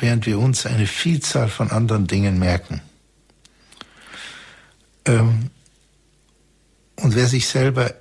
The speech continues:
etwas näher beobachtet, der wird das wahrscheinlich ziemlich gut feststellen können. Und manchmal vielleicht mit Erstaunen feststellen, dass er etwas, was ihm sehr wichtig war,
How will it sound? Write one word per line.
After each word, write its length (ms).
etwas 540
näher 420
beobachtet, 1080
der 120
wird 220
das 300
wahrscheinlich 720
ziemlich 380
gut 160
feststellen 720
können. 340
Und 140
manchmal 320
vielleicht 440
mit 140
Erstaunen 580
feststellen, 720
dass 200
er 160
etwas, 460
was 240
ihm 180
sehr 460
wichtig 420
war, 340